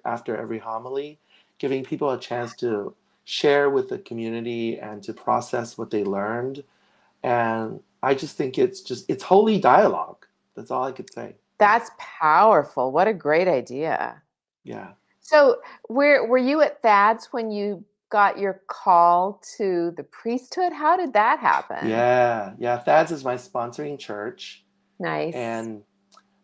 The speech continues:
Speaker 1: John Depp House is the priest, and Sarah Reynolds is the assistant priest. And John, uh, John,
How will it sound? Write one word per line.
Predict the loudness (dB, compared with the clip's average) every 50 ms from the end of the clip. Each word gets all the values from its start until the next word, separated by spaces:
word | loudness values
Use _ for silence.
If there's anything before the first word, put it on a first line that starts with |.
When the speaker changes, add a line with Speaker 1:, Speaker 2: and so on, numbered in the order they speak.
| _ _ _ _ -4
Speaker 1:
John | 0 0 0 0 0
Depp | -2 -2 -4 -4 -2
House | -4 -4 -4 -4 -4 -8
is | -10 -10 -10
the | -12 -12
priest, | -14 -14 -16 -14 -12 -12 -12 -12 -14 -20 -20 -20 -18 -16 -14 -10
and | -10 -10 -10
Sarah | -8 -6 -4 -2 -2 -2 0
Reynolds | 0 -2 -2 -2 -4 -6 -6 -6 -8
is | -10 -10 -8
the | -8 -8
assistant | -8 -8 -12 -14 -16 -16 -18 -18 -16 -10
priest. | -4 -2 -2 -2 -2 -4 -8 -18 _ _ _ _ _ _ _ _ _ _ _ _ _ _ _ -2
And | 0 2 4 4 2 2 0 -6 -12 -16 -20 _ _ _ _ _ _ _ _ 0
John, | 4 6 6 8 8 6 4 2 0 -6 -12 _ _ _ -20 -20 -16 -12
uh, | -12 -10 -10 -10 -12 -12 -14 -14 -16 -16 _
John, | -8 -6 -4 -4 -4 -6 -6 -8 -12